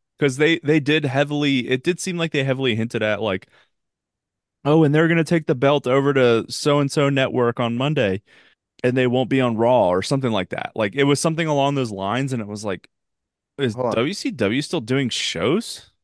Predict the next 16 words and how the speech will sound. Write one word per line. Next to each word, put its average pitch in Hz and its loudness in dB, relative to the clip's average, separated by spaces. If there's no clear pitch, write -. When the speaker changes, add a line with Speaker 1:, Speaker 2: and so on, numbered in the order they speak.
Speaker 2:
When 95 -12
Speaker 1:
Like 104 -8
Speaker 2:
was 95 -6
the 82 -4
last 80 -8
Speaker 1:
'Cause 135 -2
I 139 4
always 208 0
Speaker 2:
Nitro? 165 0
Speaker 1:
thought 139 0
the 127 0
last 117 0
Nitro 107 0
was 95 -4
when 95 -6
Shane 98 -4